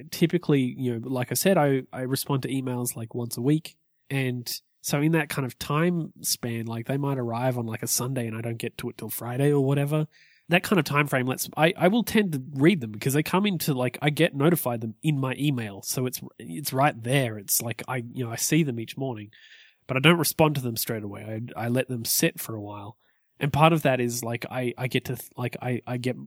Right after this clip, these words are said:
time to, like, not, like, not think about it consciously, but, you know, it's in my mind, you know, it's in the back of my mind. And sometimes I will actually find that,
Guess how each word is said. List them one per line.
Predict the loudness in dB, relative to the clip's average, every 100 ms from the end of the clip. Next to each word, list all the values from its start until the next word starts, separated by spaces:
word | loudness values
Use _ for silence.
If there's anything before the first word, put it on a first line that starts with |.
| _
time | -8 -2 0 0
to, | 0 0
like, | 0 -6 -12 _ _ _
not, | -2 0 0 -2 -8
like, | -4 -4 -2
not | -6 -4
think | -2 0 0
about | 0 0
it | -2 _
consciously, | 2 4 4 0 -2
but, | -4 -8 -6
you | -6
know, | -4 -4
it's | -2 0
in | 0 2 2
my | 0
mind, | 0 -2 -2 -6 -12 -10
you | -8
know, | -8
it's | -2
in | 0
the | 0
back | -2 -2
of | -8
my | -8
mind. | -8 -10 -14 -18 _ _ _ 0
And | 2 2 -2 -12 _
sometimes | 0 0 2 2 2
I | 2 4
will | 6
actually | 4 2 -2
find | -2 -2 -2 -4 -4 -6
that, | -4 -4